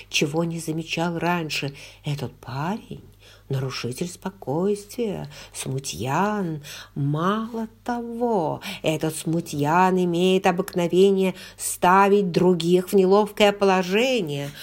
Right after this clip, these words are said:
«Может быть, стоит дать этому пай-мальчику из колледжа возможность прямо сейчас повеситься?» Баннистер произнёс.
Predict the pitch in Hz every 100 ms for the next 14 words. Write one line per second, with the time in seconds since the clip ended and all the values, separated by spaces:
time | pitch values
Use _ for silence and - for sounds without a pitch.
0 | - - - 226 226 240 240 240 240 240
1 | 220 226 233 - - 202 208 208 190 165
2 | 170 170 170 175 180 - - 202 202 202
3 | 202 202 190 185 196 185 196 202 202 208
4 | 208 202 202 - 214 208 208 202 196 202
5 | 202 - - 180 196 196 180 175 196 208
6 | 196 196 - 190 185 175 175 - 180 202
7 | 185 - - 190 233 349 339 262 - 160
8 | 135 - - - _ _ 160 156 151 151
9 | - - 147 - 147 147 147 139 143